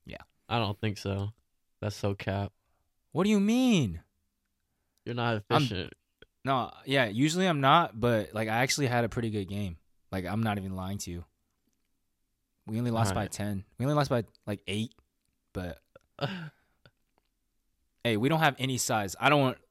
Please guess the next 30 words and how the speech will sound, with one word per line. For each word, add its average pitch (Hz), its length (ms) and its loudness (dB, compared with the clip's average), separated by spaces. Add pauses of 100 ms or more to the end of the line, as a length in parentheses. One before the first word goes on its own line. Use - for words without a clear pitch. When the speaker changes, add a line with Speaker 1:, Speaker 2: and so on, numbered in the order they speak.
(120)
Speaker 1:
we 147 120 4
don't 160 80 6
have 147 100 6
any 127 160 2
size. 80 300 -4
So 107 120 0
we 123 120 2
were 147 80 2
getting 123 220 -2
bodied 98 540 0
on, 92 280 -8
on, 98 240 -10
on 101 180 -8
the, 85 260 -12 (320)
on 92 120 -6
the 85 60 -6
block, 95 480 -6 (260)
and 98 100 -4
these 95 140 -4
refs 104 260 -6
were 92 220 -6 (1120)
slurping 104 640 0
the 92 40 -4
other 87 160 -4
team, 85 340 -8
man. 87 140 -6
I 92 60 -4
swear 113 260 -2
to 92 60 -6
God. 87 300 -6